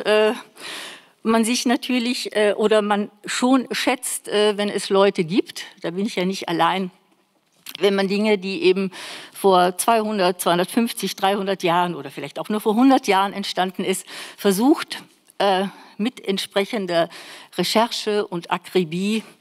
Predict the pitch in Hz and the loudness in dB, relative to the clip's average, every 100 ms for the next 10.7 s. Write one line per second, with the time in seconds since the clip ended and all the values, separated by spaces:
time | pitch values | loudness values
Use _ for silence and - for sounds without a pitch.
0 | _ - 202 196 180 214 214 147 - - | _ -2 0 2 4 6 4 0 -2 -4
1 | 175 156 165 165 - - - - 196 202 | -4 -4 -6 -8 -14 -20 -14 -4 -2 -2
2 | 202 196 185 285 277 277 269 - 233 233 | 0 0 0 -2 2 4 4 0 2 4
3 | 233 226 214 214 190 208 - 196 190 208 | 4 4 2 2 0 -2 -2 0 0 2
4 | 214 214 196 175 180 165 175 180 - 214 | 2 2 4 2 2 0 -2 -4 -6 -6
5 | - 190 - 185 185 - 175 165 - 175 | -2 -2 0 0 0 -2 -2 -2 -2 0
6 | 208 208 - - - - - - _ 190 | 2 0 -2 -12 -14 -14 -18 -20 _ 4
7 | 185 180 - - 170 165 170 143 - - | 6 6 2 2 4 6 4 0 -10 -12
8 | - 202 196 202 185 190 269 - 220 208 | -2 0 2 2 2 0 -2 -4 -2 0
9 | 196 185 196 185 185 185 202 202 208 208 | 0 -2 0 2 2 0 -4 0 0 0
10 | 202 202 208 - - 202 | 0 0 0 -2 0 0